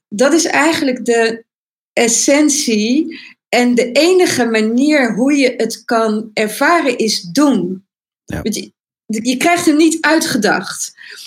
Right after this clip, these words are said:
Speaker 1: En er is nog een nuance die ik wil maken, is, ehm, want Rosanne had het eerder over, hè, dat je, ehm, ehm, wat liever voor jezelf. Dus die kant van streng,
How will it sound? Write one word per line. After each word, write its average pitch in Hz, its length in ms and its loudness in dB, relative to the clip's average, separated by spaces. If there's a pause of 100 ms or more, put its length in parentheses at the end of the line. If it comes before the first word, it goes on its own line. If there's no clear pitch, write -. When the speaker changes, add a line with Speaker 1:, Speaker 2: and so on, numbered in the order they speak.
(140)
Speaker 1:
En 254 120 -2
er 269 60 0
is 277 60 -2
nog 311 200 -2
een 320 80 2
nuance 302 400 0
die 277 100 -4
ik 269 60 -10
wil 269 160 -2
maken, 262 460 0
is, - 380 -2
ehm, 220 340 -2 (280)
want 240 240 -6
Rosanne 247 420 2
had 240 140 2
het 240 120 -2
eerder 269 320 0
over, 247 280 0
hè, 277 140 0
dat 254 180 -4
je, 220 600 -2
ehm, 202 440 -2 (240)
ehm, 208 400 -2 (260)
wat 196 320 -4
liever 285 420 0
voor 294 260 -2
jezelf. 277 680 -2 (520)
Dus 214 180 -4
die 240 240 -2
kant - 360 2
van 233 320 0
streng, 247 1160 -2